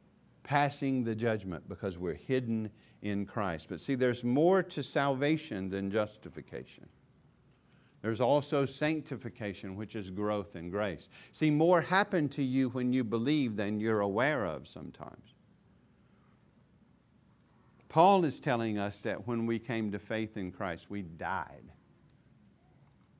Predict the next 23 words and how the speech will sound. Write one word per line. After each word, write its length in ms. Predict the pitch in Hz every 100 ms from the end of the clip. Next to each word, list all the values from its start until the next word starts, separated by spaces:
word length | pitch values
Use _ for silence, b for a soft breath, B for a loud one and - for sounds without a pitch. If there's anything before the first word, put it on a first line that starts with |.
| _ _ -
Being 240 | 123 123
in 160 | 120 117
union 380 | 131 151 143
with 180 | 117 107
Christ, 280 | - 110 95 -
we're 100 | 117
brought 260 | 113 127
into 400 | 131 123 117 120
union 480 | 110 117 147 131 104
or 100 | 101
connection. 720 | 92 113 113 135 - - 92
We're 160 | 101 117
engrafted 800 | 98 110 104 127 143 143 - 113
into 240 | 113 110
Christ 480 | 101 - 120 107 - _ B B B
and 120 | 120
become 420 | 123 120 127 117 117
one 240 | 151 151
with 220 | 143 139
Him 340 | 139 120 98 90 B B B
in 180 | 120 117
His 280 | 123 104
death, 380 | - 135 135 127